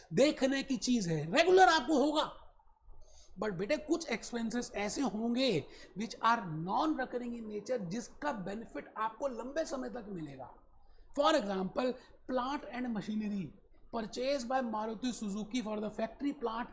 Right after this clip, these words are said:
that is a long term investment decision, that is a capital budgeting decision, that is a capital investment decision। And the amount of factory rent which they are paying, the wages which they are paying, the amount of raw material which they are buying,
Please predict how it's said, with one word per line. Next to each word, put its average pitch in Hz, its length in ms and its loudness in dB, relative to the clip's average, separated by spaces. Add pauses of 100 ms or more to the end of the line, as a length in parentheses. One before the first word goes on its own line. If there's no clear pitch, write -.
that 214 260 -4 (260)
is 247 120 -8
a 226 180 -8
long 202 300 -2 (100)
term 247 160 -6
investment 226 500 -12
decision, 254 440 -6 (360)
that 208 220 -4
is 247 120 -6
a 254 60 -4
capital 240 580 -4
budgeting 233 400 -8
decision, 262 440 -2 (380)
that 220 160 -2
is 262 100 -2
a 262 60 0
capital 240 480 -2
investment 247 560 -4
decision। 320 460 8 (2250)
And 320 300 6 (200)
the 294 100 4
amount 277 400 6
of 285 160 4
factory 269 340 -2
rent 269 200 -2
which 247 120 -8
they 247 120 -2
are 254 200 0
paying, 247 200 -2
the 240 100 -4
wages 196 400 -2
which 240 160 -8
they 247 200 -2
are 180 100 -6
paying, 240 240 -2
the 226 180 -8
amount 220 300 -6
of 220 120 -4
raw 185 180 -2
material 233 280 -4
which 240 160 -8
they 247 200 -2
are 233 80 -6
buying, 240 260 -4